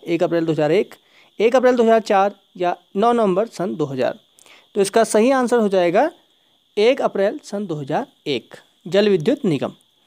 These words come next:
अगला है, उत्तराखंड अधीनस्थ सेवा चयन आयोग की स्थापना कब की गई?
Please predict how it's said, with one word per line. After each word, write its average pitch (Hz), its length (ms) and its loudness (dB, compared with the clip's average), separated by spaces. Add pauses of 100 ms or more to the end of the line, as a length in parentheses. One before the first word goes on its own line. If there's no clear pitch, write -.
(300)
अगला 269 220 2
है, 277 160 2 (200)
उत्तराखंड 247 440 0
अधीनस्थ 220 380 -2
सेवा 220 260 2
चयन 214 160 0
आयोग 180 260 2
की 190 120 -2
स्थापना 180 460 -2 (180)
कब 143 100 -2
की 165 160 -4
गई? 226 180 2